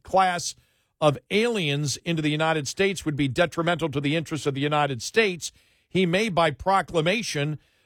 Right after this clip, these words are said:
uh, and for such a period as he shall deem necessary, suspend all entry of aliens or any class of aliens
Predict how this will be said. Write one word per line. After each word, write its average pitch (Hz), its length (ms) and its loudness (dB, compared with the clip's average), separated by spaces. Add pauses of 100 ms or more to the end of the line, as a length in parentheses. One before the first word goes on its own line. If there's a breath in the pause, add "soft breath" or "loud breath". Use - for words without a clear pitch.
uh, 143 300 2
and 160 240 -2
for 160 140 2
such 170 320 2
a 156 40 -4
period 170 400 0
as 143 220 -4
he 165 80 -8
shall 156 240 0
deem 147 240 -2
necessary, 147 800 0 (240 soft breath)
suspend 175 680 2 (140)
all 226 480 4
entry 208 440 -4
of 165 180 -2
aliens 208 500 -2
or 160 140 -4
any 190 200 -2
class 185 420 0
of 170 100 -6
aliens 160 560 -2